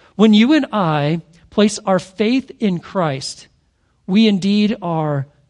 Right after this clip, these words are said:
children of God, and we have the ability to be peacemakers in this world.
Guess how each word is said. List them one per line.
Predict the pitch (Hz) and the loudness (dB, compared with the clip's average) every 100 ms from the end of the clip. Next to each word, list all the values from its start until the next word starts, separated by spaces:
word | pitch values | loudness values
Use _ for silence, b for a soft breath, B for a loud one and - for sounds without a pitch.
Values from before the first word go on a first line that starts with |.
| _ | _
children | - - 214 214 208 226 220 220 - | -10 -8 -6 -8 -8 -6 -6 -6 -8
of | 147 127 120 | -12 -12 -8
God, | 147 135 117 - - _ _ _ _ _ _ _ _ | -6 -4 -6 -14 -20 _ _ _ _ _ _ _ _
and | - 185 156 | -4 -2 -2
we | 180 185 | -2 -2
have | 170 170 151 139 | -2 -4 -6 -8
the | 160 | -8
ability | 135 127 196 185 135 117 - _ _ _ _ _ | -8 -8 -8 -6 -8 -12 -18 _ _ _ _ _
to | - | -8
be | 135 156 | -6 -6
peacemakers | - - 226 - 147 135 127 123 123 - | -10 -6 -6 -4 -6 -6 -8 -12 -12 -12
in | 147 | -10
this | 139 123 | -8 -10
world. | 143 139 127 107 113 | -10 -8 -8 -10 -16